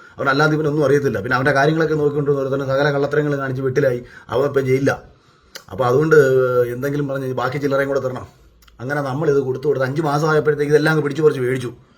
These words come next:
അങ്ങനെ ആറാം മാസം ഏഴാം മാസം ആയപ്പോഴത്തേക്ക് വീട്ടിൽ താമസിക്കുന്നവർക്കൊന്നും ഒരു കൂടെയും കൊടുക്കുന്നില്ല. ചോദിക്കുമ്പോഴത്തേക്ക് പറയുന്നത്,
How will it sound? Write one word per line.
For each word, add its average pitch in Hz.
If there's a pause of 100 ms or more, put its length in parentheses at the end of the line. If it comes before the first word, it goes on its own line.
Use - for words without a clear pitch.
(880)
അങ്ങനെ 110
ആറാം 135
മാസം 151
ഏഴാം 139
മാസം 143
ആയപ്പോഴത്തേക്ക് 131
വീട്ടിൽ 127
താമസിക്കുന്നവർക്കൊന്നും 127 (160)
ഒരു 120
കൂടെയും 135
കൊടുക്കുന്നില്ല. 131
ചോദിക്കുമ്പോഴത്തേക്ക് 143
പറയുന്നത്, 127